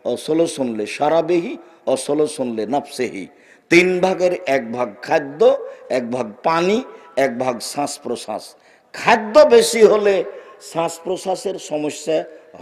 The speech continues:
হবেই, কাউকে বলা লাগবে না, কয়দিন পরে এর অসুস্থতা আসবেই, একে রোগ ব্যাধি ধরবেই।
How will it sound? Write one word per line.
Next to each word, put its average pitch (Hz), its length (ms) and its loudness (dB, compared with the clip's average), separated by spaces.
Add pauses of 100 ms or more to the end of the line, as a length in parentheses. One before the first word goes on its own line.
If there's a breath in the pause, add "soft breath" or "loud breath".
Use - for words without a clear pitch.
(160)
হবেই, 107 520 -4 (520)
কাউকে 170 320 2
বলা 143 320 0
লাগবে 123 400 -4
না, 95 120 -12 (440 soft breath)
কয়দিন 262 460 4
পরে 220 400 4 (120)
এর 190 260 6 (120)
অসুস্থতা 160 840 -4 (100)
আসবেই, 127 560 -4 (280 soft breath)
একে 151 300 0
রোগ 143 260 2
ব্যাধি 135 400 -2
ধরবেই। 98 680 -10